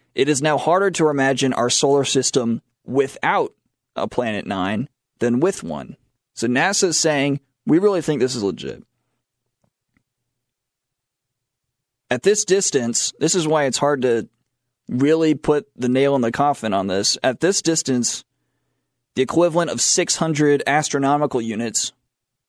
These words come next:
which, uh, here's a little explanation. An astronomical unit is the distance from the Earth to the sun.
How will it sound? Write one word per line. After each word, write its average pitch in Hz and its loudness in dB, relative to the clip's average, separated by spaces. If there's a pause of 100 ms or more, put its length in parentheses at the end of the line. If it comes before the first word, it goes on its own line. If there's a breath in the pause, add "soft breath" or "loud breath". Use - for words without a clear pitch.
which, 123 0
uh, 113 4
here's 131 0
a 131 4
little 127 4
explanation. 110 -2
An 120 0
astronomical 151 0
unit 131 0 (340)
is 113 -2
the 127 2
distance 143 0
from 139 0
the 127 2
Earth 131 2
to 123 0
the 110 0
sun. 78 -4